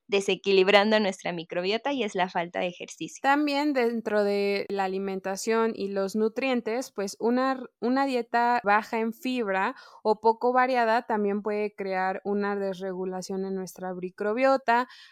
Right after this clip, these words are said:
Speaker 2: alimentos ricos en grasa, una dieta rica en azúcares refinados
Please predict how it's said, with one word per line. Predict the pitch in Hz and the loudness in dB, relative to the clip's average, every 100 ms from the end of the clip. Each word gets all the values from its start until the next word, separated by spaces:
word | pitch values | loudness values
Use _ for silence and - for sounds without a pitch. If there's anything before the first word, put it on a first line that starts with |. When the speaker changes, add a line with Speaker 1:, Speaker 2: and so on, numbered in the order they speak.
| _ | _
Speaker 2:
alimentos | 240 262 254 247 226 214 | 0 2 2 0 -2 -2
ricos | 208 196 190 185 | -6 -6 -8 -8
en | 180 175 | -8 -6
grasa, | 185 226 254 254 226 226 226 - _ | 2 4 4 4 0 0 -2 -10 _
una | 254 262 262 | -2 2 2
dieta | 247 220 208 208 | 2 0 0 -2
rica | 202 185 196 196 | -4 -4 -2 0
en | 196 190 | 0 -2
azúcares | 185 185 214 - 196 185 180 185 | -4 -2 -2 -2 -2 -2 -6 -6
refinados | 190 190 208 240 254 240 294 440 | -8 -4 0 2 4 4 2 -2